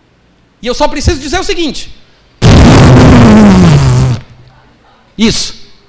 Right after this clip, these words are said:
Pronto. Refutei a doutrina calvinista. Podre,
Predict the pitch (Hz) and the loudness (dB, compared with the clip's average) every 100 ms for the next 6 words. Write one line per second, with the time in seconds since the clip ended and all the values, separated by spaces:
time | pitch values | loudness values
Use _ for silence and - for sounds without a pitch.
0 | _ _ _ _ 240 214 - - - 311 | _ _ _ _ -6 -6 -8 -12 -4 -2
1 | - 339 240 190 127 - - 175 196 185 | -2 -2 0 0 -2 -8 -6 -2 -2 -2
2 | - 165 156 143 - - - _ - _ | -2 -2 -2 -4 -6 -14 -18 _ -20 _
3 | _ _ - 349 320 - 139 | _ _ 0 2 2 0 -6